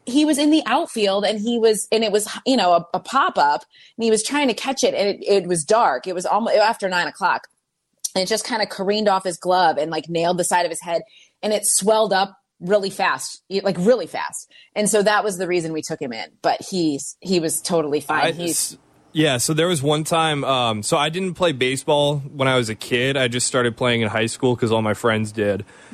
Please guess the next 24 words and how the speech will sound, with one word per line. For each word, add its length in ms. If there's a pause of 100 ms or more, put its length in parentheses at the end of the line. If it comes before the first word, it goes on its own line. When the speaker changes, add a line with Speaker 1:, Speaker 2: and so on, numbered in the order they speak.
(120)
Speaker 2:
And 500 (140)
Speaker 1:
<laughs> 60
Speaker 2:
it 160
Speaker 1:
Love 220
it. 160
Speaker 2:
was, 260 (480)
and, 380
you 100
know, 140
it'd 180
been 100
a 80
while 280
since 200
I'd, 140
like, 180
thrown 360
a 40
baseball 480
with 120
any 240
sort 240
of 80
velocity. 760